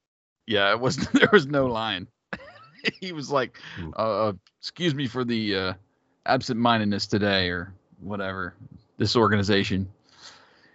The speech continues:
Speaker 1: He's an attorney,
Speaker 2: Well, he
Speaker 1: so.
Speaker 2: can get away with it.
Speaker 1: <laughs>
Speaker 2: Yeah, he can get away with it because he's the customer. He can get away
Speaker 1: Yeah.
Speaker 2: with anything.
Speaker 1: That's right. Yeah, customer's always right. Anyway,
Speaker 2: You
Speaker 1: enough
Speaker 2: picking up
Speaker 1: about
Speaker 2: that
Speaker 1: work.
Speaker 2: thunder on my end?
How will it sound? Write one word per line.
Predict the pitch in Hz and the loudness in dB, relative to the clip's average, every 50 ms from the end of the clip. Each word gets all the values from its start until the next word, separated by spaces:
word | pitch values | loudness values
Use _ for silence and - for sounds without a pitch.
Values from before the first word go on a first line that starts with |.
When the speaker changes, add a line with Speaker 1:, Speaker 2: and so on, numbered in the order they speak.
| _ _ _ _ - | _ _ _ _ 6
Speaker 1:
He's | 185 175 151 | 6 8 8
an | 156 139 | 8 8
attorney, | 113 - - 117 98 92 92 90 - | 6 6 6 4 4 4 2 6 10
Speaker 2:
Well, | 190 214 165 | 10 10 12
he | 143 190 240 | 10 8 8
Speaker 1:
so. | 127 104 | 10 8
Speaker 2:
can | 98 151 | 8 8
get | 143 120 | 8 8
away | 110 110 160 185 | 8 8 8 8
with | - - 226 208 - | 8 8 8 6 8
it. | - - - - - | 6 4 4 4 4
Speaker 1:
<laughs> | 247 - - _ 208 - | 2 2 2 _ 0 2
Speaker 2:
Yeah, | - 190 160 180 - - - - | 4 4 2 2 0 -2 2 4
he | 156 220 | 4 6
can | 220 165 131 | 6 6 4
get | 107 | 6
away | 104 131 170 185 | 6 8 8 6
with | 123 117 95 - 98 | 6 4 2 0 -2
it | 92 | -6
because | - - - 110 101 - | -6 -4 -2 -2 2 4
he's | 143 170 156 - | 4 2 2 0
the | 110 | 0
customer. | - - 170 180 - - - 76 65 64 - _ - | 2 4 4 4 2 0 -6 -10 -10 -12 -12 _ -4
He | 127 151 | -4 -2
can | 165 120 | 0 0
get | 95 | 0
away | 92 95 95 | 0 0 -2
Speaker 1:
Yeah. | |
Speaker 2:
with | 92 - - | -2 -2 -4
anything. | 156 127 - - - - - - _ _ _ _ _ _ - _ - | -6 -6 -8 -10 -16 -18 -20 -20 _ _ _ _ _ _ -20 _ -16
Speaker 1:
That's | - 87 - - | -14 -14 -10 -6
right. | 139 107 95 90 - - - | -4 -4 -4 -4 -6 -10 -10
Yeah, | 113 104 95 92 87 120 107 - _ | -8 -6 -6 -6 -8 -10 -14 -18 _
customer's | - 95 95 - 98 92 95 95 | -14 -14 -14 -14 -14 -16 -14 -12
always | 95 95 95 95 95 92 90 98 | -12 -10 -10 -10 -10 -10 -10 -8
right. | 98 92 87 85 - _ _ _ _ _ _ _ _ _ _ _ _ _ _ _ _ _ - - - - - - - - - - _ - | -8 -6 -8 -8 -10 _ _ _ _ _ _ _ _ _ _ _ _ _ _ _ _ _ -20 -20 -20 -20 -20 -20 -20 -20 -20 -10 _ 6
Anyway, | - 240 233 196 170 156 | 8 10 10 12 10 10
Speaker 2:
You | |
Speaker 1:
enough | 151 170 208 208 202 | 10 10 10 10 10
Speaker 2:
picking | 190 185 180 | 8 6 8
up | 139 131 | 8 6
Speaker 1:
about | 117 | 6
Speaker 2:
that | 175 - 107 | 4 2 0
Speaker 1:
work. | 107 123 | 2 2
Speaker 2:
thunder | 143 151 151 151 151 151 | 4 4 4 4 4 2
on | 147 | 2
my | 151 151 151 | 0 -2 -2
end? | 143 143 147 147 - | -2 -2 -4 -4 -8